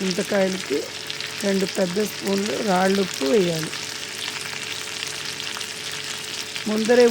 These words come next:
ఉప్పు ఎక్కువ వేస్తే ఉప్పు కండ అవుతుంది, కావాలంటే మళ్ళా వేసుకోవచ్చు. ఇట్లా మగ్గిపోతాయి అన్నమాట. మగ్గిపోయిన వాటిని చక్కగా ఇట్లా మన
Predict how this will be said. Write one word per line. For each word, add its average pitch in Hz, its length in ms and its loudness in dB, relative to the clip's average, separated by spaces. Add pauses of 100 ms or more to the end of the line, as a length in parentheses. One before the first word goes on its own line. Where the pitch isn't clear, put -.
ఉప్పు 196 220 0
ఎక్కువ 214 240 0
వేస్తే 208 300 2 (100)
ఉప్పు 196 300 -2
కండ 196 220 2 (100)
అవుతుంది, 170 360 -2 (140)
కావాలంటే 226 560 2 (100)
మళ్ళా 202 280 4
వేసుకోవచ్చు. 180 640 -4 (1300)
ఇట్లా 220 240 2 (140)
మగ్గిపోతాయి 190 720 2
అన్నమాట. 165 380 -2 (840)
మగ్గిపోయిన 202 520 4 (100)
వాటిని 190 340 2 (100)
చక్కగా 202 460 0
ఇట్లా 185 300 0
మన 180 180 0